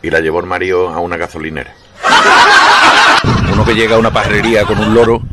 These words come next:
y le dice al dependiente, "Dígame". Dice, "Que venía a devolver el loro". Y dice el dependiente, "¿Cuál es el problema?". Dice que es hembra. Bueno, ¿y qué pasa que sea hembra? Dice que en vez de repetir lo que yo digo,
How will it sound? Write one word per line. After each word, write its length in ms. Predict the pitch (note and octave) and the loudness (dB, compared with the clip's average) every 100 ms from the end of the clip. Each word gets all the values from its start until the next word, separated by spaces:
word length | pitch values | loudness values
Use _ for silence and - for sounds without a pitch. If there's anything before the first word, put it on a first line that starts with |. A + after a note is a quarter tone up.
| - - - - - | -8 -8 -10 -8 -6
y 80 | F2 | -2
le 60 | F2+ | -2
dice 160 | - | -2
al 40 | D#2+ | -4
dependiente, 680 | F2 F2+ F2+ D#2+ E2 D#2+ D#2 | -4 -2 -2 -2 -2 -2 -2
"Dígame". 300 | D3 E3+ - - - | -2 0 0 0 -2
Dice, 380 | - F2 F#2 F#2 | -6 -4 -2 0
"Que 100 | F#2 | 0
venía 580 | G2 A#2 B2+ B2+ B2+ B2+ | -2 0 0 0 0 0
a 80 | |
devolver 320 | C3 B2 B2 C3+ | 0 2 2 2
el 80 | |
loro". 240 | C#3+ - - - - - - - - - - - - | 0 0 -4 -10 -12 -12 -12 -12 -12 -12 -14 -16 -12
Y 120 | - | -6
dice 680 | E2 E2+ - E2+ E2 E2 D#2+ | -4 -6 -4 -2 -2 -2 -4
el 100 | D#2 | -4
dependiente, 600 | - E2+ E2+ D#2+ D#2+ - - | -8 -6 -4 -2 -2 -2 -2
"¿Cuál 200 | D#2 D#2+ | 0 0
es 60 | |
el 100 | F2 | 0
problema?". 420 | D#2+ F#2+ D3+ - - | 0 0 -2 -4 -6
Dice 480 | - - - - F2 | -6 -4 -6 -4 -2
que 80 | |
es 60 | F2 | -2
hembra. 260 | C#3+ - - - - - - - - - | -2 -4 -6 -6 -8 -10 -10 -10 -8 -8
Bueno, 180 | C#2+ F2 | -6 -4
¿y 20 | |
qué 100 | D2+ | -4
pasa 280 | G2 - E2 | -4 -6 -6
que 100 | D2 | -2
sea 160 | F#2+ | -2
hembra? 220 | E3 B2+ D2 - - - - - | 0 -4 -6 -8 -14 -12 -12 -8
Dice 220 | E2+ F2+ | -6 -2
que 60 | F2+ | -2
en 80 | F#2+ | 0
vez 100 | A#2 | 2
de 80 | |
repetir 360 | B2+ A#2+ B2+ B2 | 2 2 0 0
lo 80 | F#2+ | 2
que 80 | A#2 | 2
yo 80 | |
digo, 280 | C3+ A#2+ B2 | 2 0 -2